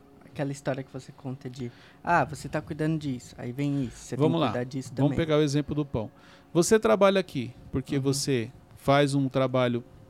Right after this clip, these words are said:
Speaker 2: excelente no Spotify, com edição de vídeos, ou porque você vai comprar pão?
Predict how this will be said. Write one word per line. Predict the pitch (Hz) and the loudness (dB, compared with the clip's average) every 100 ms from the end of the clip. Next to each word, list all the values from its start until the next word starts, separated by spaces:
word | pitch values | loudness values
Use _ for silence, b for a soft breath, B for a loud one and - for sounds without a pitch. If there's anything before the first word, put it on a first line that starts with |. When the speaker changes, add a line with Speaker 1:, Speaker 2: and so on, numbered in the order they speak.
| - | -2
Speaker 2:
excelente | 131 127 147 139 123 117 - - - - b b b - | 0 0 0 0 0 -4 -10 -16 -20 -20 b b b -2
no | 127 | 0
Spotify, | 120 - 127 127 - 151 151 147 139 127 | 0 0 0 0 -2 2 4 4 2 -2
com | - 123 | -4 -4
edição | 120 - 131 | -4 -2 -2
de | 123 | -2
vídeos, | 117 160 226 - | -4 -4 -4 -4
ou | 185 | -4
porque | 180 175 | -2 -2
você | 160 | -2
vai | 160 | -4
comprar | 147 143 135 | -4 -4 -4
pão? | - 110 | -4 -10